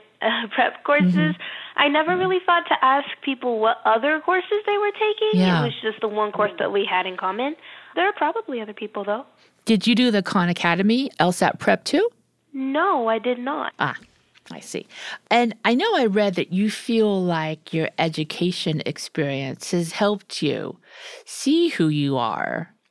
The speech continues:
Speaker 2: at a young age and what works for you. Can you kind of talk about that?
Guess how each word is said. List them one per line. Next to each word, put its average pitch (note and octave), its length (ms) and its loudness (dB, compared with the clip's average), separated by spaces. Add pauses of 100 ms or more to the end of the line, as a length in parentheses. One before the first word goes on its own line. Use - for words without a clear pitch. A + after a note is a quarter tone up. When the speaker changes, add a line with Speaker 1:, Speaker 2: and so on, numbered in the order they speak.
(140)
Speaker 2:
at D#3+ 260 2
a E3 60 2
young D#3+ 320 2
age D#3+ 320 2
and D3 80 2
what D#3 180 2
works G3 340 2
for - 200 0
you. C#3+ 280 0
Can - 180 2
you D4+ 140 4 (100)
kind D#4 200 -2
of A#3 100 0
talk - 300 -2
about - 280 0
that? - 360 -2